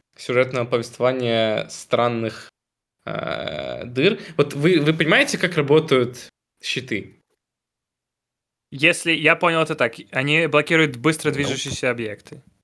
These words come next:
Speaker 2: а медленно движущиеся объекты могут через них проникнуть.
Speaker 1: Ну вот, э, вот именно, это всё из фильма вообще непонятно, и вот это, кстати, фильм очень плохо раскрывает, как работают щиты, и
Speaker 2: А как они
Speaker 1: и
Speaker 2: работают? <laughs>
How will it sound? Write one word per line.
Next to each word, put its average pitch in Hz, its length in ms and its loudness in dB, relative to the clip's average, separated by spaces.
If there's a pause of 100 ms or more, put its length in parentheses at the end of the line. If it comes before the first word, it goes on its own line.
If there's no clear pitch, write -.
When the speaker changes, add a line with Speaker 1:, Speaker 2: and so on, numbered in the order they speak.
(180)
Speaker 2:
а 123 120 -4
медленно 147 360 2
движущиеся 127 380 -2
объекты 123 300 -6
могут 117 280 -10
через 117 220 -8
них 117 140 -14
проникнуть. 110 420 -14
Speaker 1:
Ну 180 360 -4
вот, 220 500 -2
э, 170 360 6
вот 175 180 -2
именно, 127 200 0
это 147 200 -2
всё 190 640 4
из 151 220 -4
фильма 214 260 0
вообще 151 380 0
непонятно, 131 600 -4
и 135 60 -2
вот 123 140 -6
это, 165 120 -4
кстати, 139 460 -6
фильм 135 220 -4
очень 123 320 -2
плохо 107 340 -2
раскрывает, 107 480 0
как - 180 -4
работают 117 380 -2
щиты, - 340 -6
и 110 600 -2
Speaker 2:
А 104 60 -10
как - 140 0
они - 160 2
Speaker 1:
и - 0 -
Speaker 2:
работают? 113 360 -6 (120)
<laughs> - 320 -8